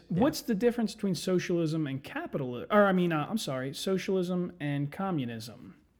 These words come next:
Speaker 1: So I think communism, as defined, is just very strictly everybody gets exactly the same thing. Not most people get what everybody else gets. It's everybody gets the same thing across the board.
Speaker 2: Now, does this
Speaker 1: But that's in theory, not in actual practice.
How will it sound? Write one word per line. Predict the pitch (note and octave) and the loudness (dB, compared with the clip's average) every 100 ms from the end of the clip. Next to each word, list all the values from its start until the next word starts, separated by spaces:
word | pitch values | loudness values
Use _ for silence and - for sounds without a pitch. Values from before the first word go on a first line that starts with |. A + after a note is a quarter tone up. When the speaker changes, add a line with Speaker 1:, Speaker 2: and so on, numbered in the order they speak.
| _ _ _ _ _ _ _ _ _ _ _ | _ _ _ _ _ _ _ _ _ _ _
Speaker 1:
So | - | -6
I | |
think | D3+ B3+ | -4 -4
communism, | - C3+ A#3 C3 G2 F#2+ F#2 | -6 -8 -6 -6 -6 -8 -8
as | F#2 F#2 | -8 -8
defined, | F#2+ F#2 - G2 F#2+ F#2 | -10 -14 -12 -10 -10 -8
is | F#2 F#2 - - _ _ - | -8 -10 -14 -18 _ _ -10
just | G#2+ G2+ | -10 -2
very | G#2 A2 G2+ | 2 4 2
strictly | - - F#2 F2 E2+ - _ _ - | -2 -10 -10 -8 -10 -10 _ _ -6
everybody | G2+ G2 F2+ E2+ | -4 -4 -4 -6
gets | C#2 - | -8 -12
exactly | D2 - - - | -14 -14 -14 -16
the | - | -14
same | - - | -14 -14
thing. | - - G2 | -12 -12 -6
Not | G#2+ A2+ - | -4 -4 -4
most | G#2+ A#2 A2 | -2 -2 -2
people | G#2+ F#2+ F#2 | -6 -6 -6
get | F#2 F2+ - | -6 -8 -8
what | F2+ | -8
everybody | F2 F2+ F2 G2 | -6 -8 -4 -2
else | G#2+ | -2
gets. | - F#2+ F2 D#2+ | -6 -10 -10 -12
It's | C#2+ _ - | -14 _ -6
everybody | G2+ F#2 F2+ | -4 -6 -8
gets | F2+ C#2+ | -8 -12
the | - | -14
same | - - | -14 -12
thing | - - - - | -12 -14 -14 -14
across | F#2 - F2 - | -10 -6 -6 -6
the | - | -10
board. | - - _ _ - | -12 -16 _ _ 2
Speaker 2:
Now, | F3 | 4
does | F3 E3 | 4 4
this | G#3+ A#3 - - - | 4 2 -2 -10 0
Speaker 1:
But | A#2+ | 2
that's | B2+ B2 | 2 2
in | G#2+ | -4
theory, | B3 - C3 A#2 G#2 | -4 -2 0 2 0
not | G2 D#2 | -2 -4
in | F2+ | -6
actual | F2+ D2 C#2+ | -8 -10 -10
practice. | - - - | -10 -12 -16